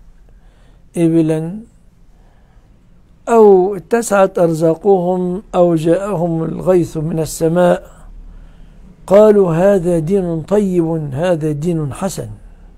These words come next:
وإن أصيبوا بغير ذلك، لم تلد نساؤهم أو ولدت نساؤهم إناثا، أو منع الغيث من السماء، يقولون: "هذا دين سوء"،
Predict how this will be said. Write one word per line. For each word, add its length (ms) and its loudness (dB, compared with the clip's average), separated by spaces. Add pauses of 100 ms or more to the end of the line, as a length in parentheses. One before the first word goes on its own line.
(1200)
وإن 540 2
أصيبوا 480 -2
بغير 440 0
ذلك، 440 0 (880)
لم 220 2
تلد 360 2
نساؤهم 720 -6 (140)
أو 120 0
ولدت 600 2
نساؤهم 720 -6 (100)
إناثا، 600 -2 (1300)
أو 640 4
منع 380 0
الغيث 420 -2
من 220 -6
السماء، 500 -6
يقولون: 480 -4
"هذا 280 -2
دين 320 -2
سوء"، 360 -2